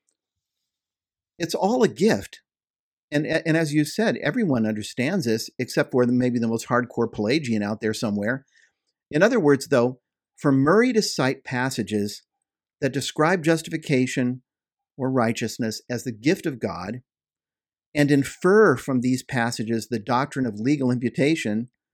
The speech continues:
is, again, to simply read into the passages what he's thinking, uh, you know, the idea that he's already got in his mind and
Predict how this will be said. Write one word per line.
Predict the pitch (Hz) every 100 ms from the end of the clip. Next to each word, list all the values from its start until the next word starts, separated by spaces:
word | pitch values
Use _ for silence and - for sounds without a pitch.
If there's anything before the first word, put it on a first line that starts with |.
| _ _ _ -
is, | 156 156
again, | 151 160 139
to | 127 135
simply | - 165 160 143
read | 113 120 208 160 113 131 - _ _ _ _ -
into | 185 214 196
the | 196
passages | 127 101 101 107 117 143 - _ _ _ _ _ _ _ -
what | 131 151
he's | 170 160
thinking, | - 262 254 98 104 123
uh, |
you | 127
know, | 135
the | 131
idea | 131 139 131 139
that | 139
he's | 131 131
already | 131 135
got | 135 131 127
in |
his | 135 123
mind | 104 107 135
and | 135